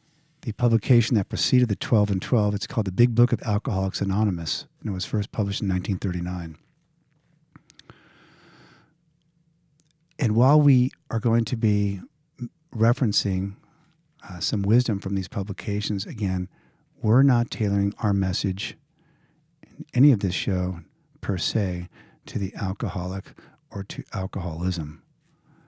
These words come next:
but rather to anybody, you know, who's suffering. Keep an open mind, man. Suffering takes so many, so many forms. And certainly uncertainty, the fear of the unknown,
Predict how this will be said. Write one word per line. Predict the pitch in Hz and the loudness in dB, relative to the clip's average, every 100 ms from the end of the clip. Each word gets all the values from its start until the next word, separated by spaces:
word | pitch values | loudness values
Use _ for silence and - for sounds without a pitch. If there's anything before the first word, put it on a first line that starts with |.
| _ _ | _ _
but | 113 - | -8 -2
rather | 95 92 90 92 - _ _ _ - | -2 0 -2 -6 -12 _ _ _ -14
to | - - | -14 -2
anybody, | 120 175 131 90 87 95 104 - _ _ _ _ _ | 2 2 2 -2 -2 -4 -6 -12 _ _ _ _ _
you | - | -6
know, | 101 | -4
who's | 101 101 | -2 -2
suffering. | - 123 131 - 85 82 - _ _ _ _ _ _ - | -2 0 -2 -4 -12 -14 -20 _ _ _ _ _ _ -2
Keep | 143 139 | 0 2
an | 139 | 2
open | 117 120 113 | 2 0 2
mind, | 101 104 95 | 2 0 0
man. | 95 92 | -4 -4
Suffering | - - 110 - 101 | -2 0 0 -2 -4
takes | - 101 - | -4 -8 -6
so | - - 123 117 | -4 0 2 4
many, | 107 104 101 98 | 2 0 -2 -4
so | - - - 117 110 | -6 -6 -2 0 0
many | 104 98 - _ _ _ | -2 -6 -10 _ _ _
forms. | - - 107 95 82 80 80 - _ _ _ _ _ _ _ _ _ _ - | -20 -2 0 0 -4 -10 -14 -16 _ _ _ _ _ _ _ _ _ _ -6
And | 101 | -2
certainly | - 127 123 104 - | 2 2 2 0 0
uncertainty, | 120 117 - - 131 - 98 90 90 85 _ _ _ _ _ _ _ _ _ _ _ _ _ _ _ _ _ _ _ | 0 2 2 4 4 4 -2 -4 -10 -14 _ _ _ _ _ _ _ _ _ _ _ _ _ _ _ _ _ _ _
the | - | -10
fear | 92 - 117 110 104 | -10 -2 2 2 0
of | 98 | 0
the | 104 | 0
unknown, | 98 98 101 107 95 85 85 | 0 2 4 4 2 -4 -12